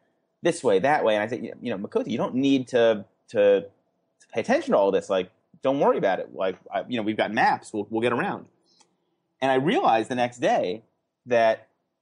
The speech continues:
I said to him, "You know, do you remember where the bus station was?" This was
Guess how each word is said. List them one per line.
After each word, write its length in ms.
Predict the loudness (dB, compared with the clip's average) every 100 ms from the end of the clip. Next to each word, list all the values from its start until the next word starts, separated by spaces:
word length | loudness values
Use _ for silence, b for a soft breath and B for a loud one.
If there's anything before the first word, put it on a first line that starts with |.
| _ -4
I 80 | -4
said 180 | 0 -2
to 60 | -2
him, 200 | -6 -8
"You 120 | -6
know, 80 | -6
do 280 | -6 _ -6
you 100 | -2
remember 380 | 0 0 0 0
where 380 | 2 4 4 0
the 300 | -4 -6 -2
bus 200 | -4 -4
station 380 | -6 -8 -8 -10
was?" 340 | -10 -10 -14 _
This 100 | -14
was 140 | -12